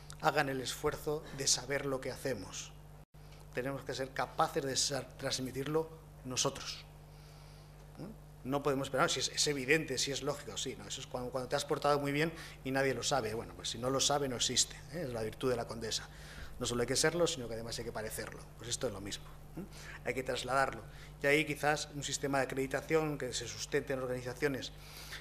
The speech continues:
potentes puede ayudar en ese proceso de, de difusión, ¿eh? Y evidentemente, en la medida en que una acreditación, con lo que comporta, ¿eh?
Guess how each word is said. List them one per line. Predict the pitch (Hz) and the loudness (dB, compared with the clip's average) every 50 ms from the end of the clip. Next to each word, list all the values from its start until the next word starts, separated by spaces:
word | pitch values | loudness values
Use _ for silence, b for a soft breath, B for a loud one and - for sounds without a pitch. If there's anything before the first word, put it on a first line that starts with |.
| B B - | B B 2
potentes | - 156 156 151 147 147 139 156 - | 4 4 8 8 6 8 8 4 2
puede | - - 143 139 | 4 2 4 4
ayudar | 127 113 123 120 117 107 98 - - - - | 4 2 0 -4 -6 -6 -8 -10 -14 -12 -10
en | 147 139 120 | -8 -6 -4
ese | - - 131 | -4 -4 -4
proceso | - - - - - 135 - - 147 | -4 -6 -6 -2 0 2 2 2 2
de, | 131 123 131 143 135 - - - - - 127 | 0 0 -2 -4 -6 -10 -14 -14 -14 -8 -8
de | 123 117 | -6 -6
difusión, | 117 101 - - - - 139 107 | -6 -8 -6 -4 -2 -2 -2 -2
¿eh? | - - - - - - - - - - - - - 117 147 190 202 - - - - - - - - - - - - - - - - B B B B B B B - | -4 -10 -14 -18 -18 -18 -18 -16 -16 -16 -16 -14 -12 -10 -10 -10 -10 -12 -16 -16 -18 -16 -16 -16 -16 -16 -18 -16 -16 -16 -16 -14 -12 B B B B B B B 2
Y | 147 147 | 2 4
evidentemente, | 139 139 135 135 139 131 127 151 185 180 147 | 6 6 4 4 4 2 2 2 2 2 2
en | 131 127 | 2 2
la | 123 | 0
medida | 120 120 120 135 147 143 147 | -2 -2 -2 -2 2 4 4
en | 139 139 | 4 4
que | 135 - | 0 -2
una | 139 135 | 0 0
acreditación, | 135 - 135 135 135 135 - 143 139 - 170 165 160 151 135 131 - B B B B B B - | 0 0 0 0 0 2 2 0 2 6 6 6 6 4 0 -6 -10 B B B B B B -2
con | - 135 131 127 | 0 2 2 2
lo | 123 | 0
que | - 127 120 | 0 -4 -6
comporta, | - 120 117 117 113 - 135 151 165 - - - 110 - - - - | -4 -4 -6 -6 -4 2 2 2 2 2 -2 -8 -8 -8 -10 -10 -10
¿eh? | 160 | -8